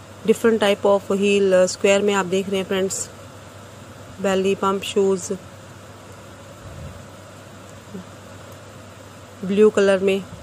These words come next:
और इसी तरह से, अ, ये भी blue color में देख रहे हैं friends आप।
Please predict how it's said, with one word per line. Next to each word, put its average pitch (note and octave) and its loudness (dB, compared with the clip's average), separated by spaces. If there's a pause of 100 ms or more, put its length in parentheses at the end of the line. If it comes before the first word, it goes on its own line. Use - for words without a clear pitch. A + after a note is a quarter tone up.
(180)
और F#3+ 2
इसी G3+ 2
तरह G3 2
से, G3 2
अ, - 0 (540)
ये G3 2
भी G3 -2
blue F#3+ 2
color G3 4
में F#3+ 0
देख F#3+ 0
रहे G3+ -4
हैं F#3 -4
friends F#3+ -2
आप। F#3 0